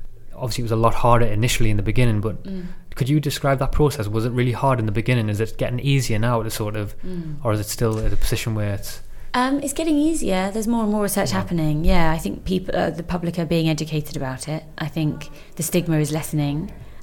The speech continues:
Speaker 2: and I think it's just gonna get easier and easier, especially as the results from studies start to be published more widely,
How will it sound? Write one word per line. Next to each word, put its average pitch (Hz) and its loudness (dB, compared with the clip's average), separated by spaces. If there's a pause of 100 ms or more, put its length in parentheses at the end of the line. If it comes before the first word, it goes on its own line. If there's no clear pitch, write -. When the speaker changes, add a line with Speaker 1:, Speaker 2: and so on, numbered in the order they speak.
Speaker 2:
and 180 -2
I 185 -4
think 170 -6
it's 180 -6
just 180 -6
gonna 180 0
get 175 -2
easier 170 0
and 165 0
easier, 170 -2
especially 180 0
as 156 -2
the 156 -2
results 151 -2
from 151 -6
studies 156 -4
start 156 -4
to - -14
be 151 -2
published 156 -10
more 156 -2
widely, 151 -6